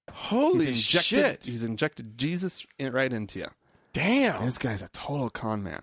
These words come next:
Speaker 2: Just, like,
Speaker 1: What?
Speaker 2: amazing.
Speaker 1: What? I'm buying into it.
Speaker 2: <laughs> You wanna go get a, a
Speaker 1: I'm re-,
Speaker 2: Jesus
Speaker 1: I've
Speaker 2: shot?
Speaker 1: got three hundred dollars lying around. I will head down to OK
Speaker 2: Oh, wow.
Speaker 1: and
Speaker 2: Cool.
Speaker 1: get me that shot.
Speaker 2: Uh, my favorite part of this whole story, though.
Speaker 1: Uh-huh.
Speaker 2: Uh, so this is,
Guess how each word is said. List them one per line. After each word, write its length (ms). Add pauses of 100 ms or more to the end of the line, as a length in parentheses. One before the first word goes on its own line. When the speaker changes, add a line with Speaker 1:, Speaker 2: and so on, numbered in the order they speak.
Speaker 2:
Just, 180
like, 200 (260)
Speaker 1:
What? 320
Speaker 2:
amazing. 1120
Speaker 1:
What? 240 (100)
I'm 220
buying 280
into 280
it. 100 (120)
Speaker 2:
<laughs> 40 (360)
You 200
wanna 140
go 140
get 160
a, 120
a 120
Speaker 1:
I'm 120
re-, 60
Speaker 2:
Jesus 160
Speaker 1:
I've 140
Speaker 2:
shot? 100
Speaker 1:
got 240
three 180
hundred 240
dollars 320
lying 240
around. 340
I 140
will 320
head 240
down 220
to 100
OK 540 (400)
Speaker 2:
Oh, 100
wow. 160
Speaker 1:
and 100 (420)
Speaker 2:
Cool. 380
Speaker 1:
get 200
me 120
that 200
shot. 420 (500)
Speaker 2:
Uh, 440
my 180
favorite 300
part 240
of 40
this 180
whole 120
story, 320
though. 340
Speaker 1:
Uh-huh. 560
Speaker 2:
Uh, 200
so 120
this 160
is, 240